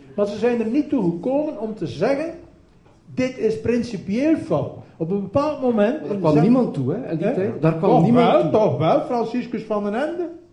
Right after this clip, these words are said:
Speaker 2: Ja.
Speaker 1: Ah, ja, ja, ja. Op zuiver, zuiver rationele gronden. Franciscus van den Ende. En in de oudheid,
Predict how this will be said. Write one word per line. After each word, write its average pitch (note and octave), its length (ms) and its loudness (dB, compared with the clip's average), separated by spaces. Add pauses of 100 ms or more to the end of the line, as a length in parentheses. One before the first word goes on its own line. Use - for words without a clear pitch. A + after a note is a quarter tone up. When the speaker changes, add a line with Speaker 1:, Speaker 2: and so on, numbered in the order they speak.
(260)
Speaker 2:
Ja. G3+ 220 -14 (240)
Speaker 1:
Ah, A3+ 200 -2 (180)
ja, B3 320 2
ja, A#3 160 2
ja. C#4 320 0 (460)
Op G3+ 180 0
zuiver, C#4+ 580 4 (140)
zuiver C4+ 540 2
rationele A#3+ 720 -2
gronden. C#4 440 0 (640)
Franciscus G3+ 520 -4
van A#3 160 -4
den G#3 120 -2
Ende. C#4 320 -2 (320)
En G3+ 300 0
in F#3+ 140 0
de E3 80 2
oudheid, A#3+ 580 2